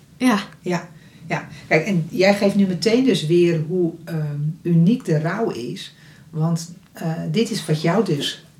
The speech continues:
Speaker 2: raakt en waarin jij nu een, een rouwthema van jou persoonlijk beschrijft. Wat
Speaker 1: Ja.
Speaker 2: misschien een broer of zus van jou niet ervaart. Omdat die bijvoorbeeld een focus op wat anders hebben.
Speaker 1: Ja.
Speaker 2: En dat maakt waarom het echt een, eh, een,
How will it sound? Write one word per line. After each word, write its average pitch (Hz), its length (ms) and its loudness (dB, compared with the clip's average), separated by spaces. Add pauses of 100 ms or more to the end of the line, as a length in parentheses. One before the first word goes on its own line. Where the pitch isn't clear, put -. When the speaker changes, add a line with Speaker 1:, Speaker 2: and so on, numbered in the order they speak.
(200)
Speaker 2:
raakt 165 640 -4
en 160 160 -2
waarin 151 300 -2
jij 170 280 0
nu 151 480 2
een, 151 300 -4
een 151 180 -2
rouwthema 156 560 -2
van 147 200 -4
jou 185 260 -2 (100)
persoonlijk 180 520 -4
beschrijft. 151 520 -8 (100)
Wat - 120 -4
Speaker 1:
Ja. 233 60 0
Speaker 2:
misschien 175 360 2
een 170 100 0
broer 170 220 -2
of 160 80 -4
zus - 240 -6
van 196 120 -8
jou 151 200 -2 (140)
niet 165 420 -2
ervaart. 156 480 -10 (640)
Omdat 170 340 -2
die 175 160 0
bijvoorbeeld 156 400 -4
een 151 220 -2
focus - 400 -4
op 151 100 -6
wat 143 200 -6
anders 254 320 -4
hebben. 139 360 -10 (120)
Speaker 1:
Ja. 214 280 0
Speaker 2:
En 151 160 0
dat 240 240 -2
maakt 180 280 0
waarom 160 280 -2
het 165 120 -4
echt - 280 -4
een, 170 180 -2
eh, 165 400 -6
een, 151 100 -6